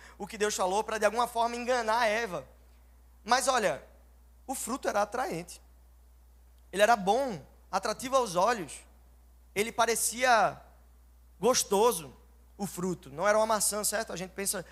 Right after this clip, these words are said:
normalmente que era uma maçã, mas poderia ser um abacaxi, uma melancia, um coco. Um coco talvez não, né? É meio estranho.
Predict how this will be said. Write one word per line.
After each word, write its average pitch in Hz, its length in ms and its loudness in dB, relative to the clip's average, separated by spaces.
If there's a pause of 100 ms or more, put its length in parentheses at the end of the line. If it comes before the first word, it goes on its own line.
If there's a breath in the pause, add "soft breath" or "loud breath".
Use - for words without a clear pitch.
normalmente 180 340 -6
que 202 80 0
era 185 80 4
uma 185 140 0
maçã, 180 300 -4
mas 180 120 -4
poderia 190 340 -4
ser 196 120 -4
um - 20 -4
abacaxi, 196 480 -4
uma 196 120 -4
melancia, 175 400 -4
um 190 80 -8
coco. 180 320 -10 (840 soft breath)
Um - 20 -20
coco - 260 -12
talvez 220 340 -6
não, 160 200 -6
né? 170 140 -10 (120)
É - 40 -20
meio 208 120 -12
estranho. 151 480 -10